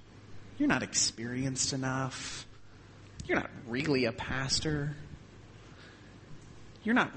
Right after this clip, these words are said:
really in a place of authority." And I started to really suffer from that. And I realized this was part two.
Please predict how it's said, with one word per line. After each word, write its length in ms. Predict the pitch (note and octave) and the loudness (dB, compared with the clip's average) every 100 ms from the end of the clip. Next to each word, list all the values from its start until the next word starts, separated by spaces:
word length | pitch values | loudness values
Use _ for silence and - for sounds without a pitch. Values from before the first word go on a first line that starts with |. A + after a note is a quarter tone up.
| C#3 | -2
really 420 | D3+ D#3 E3+ E3+ | 4 8 8 8
in 80 | D#3 | 4
a 40 | |
place 340 | - C#3 C3+ B2+ | 2 2 2 2
of 80 | |
authority." 760 | A#2 - A#2+ B2 C3 C3+ C#3 C#3 - - - - - - - - - - - - - - - - - - - | 0 -2 -2 0 0 0 0 -2 -6 -10 -12 -14 -16 -16 -16 -16 -16 -16 -16 -14 -10 -6 -6 -6 -6 -6 -2
And 80 | D3 | 2
I 60 | |
started 340 | D#3 - G3 A#3 | 4 6 6 6
to 80 | D#3+ | 2
really 300 | D3+ F3 A3 | 4 6 8
suffer 460 | - G#3 D4+ E4+ | 8 8 6 0
from 240 | A#3+ C#3 A2 | 0 0 -2
that. 420 | B2+ - - - - - - - - - - - - - - - | -4 -4 -6 -8 -10 -12 -12 -14 -14 -14 -14 -14 -16 -16 -10 2
And 100 | D#3+ | 4
I 40 | |
realized 520 | D#3+ E3+ F#3 E3 D3 | 6 8 10 10 8
this 260 | - F#3+ - | 6 6 6
was 120 | D3+ | 2
part 340 | - - F3 - | 0 -2 -4 -4
two. 320 | - C#3+ | 0 0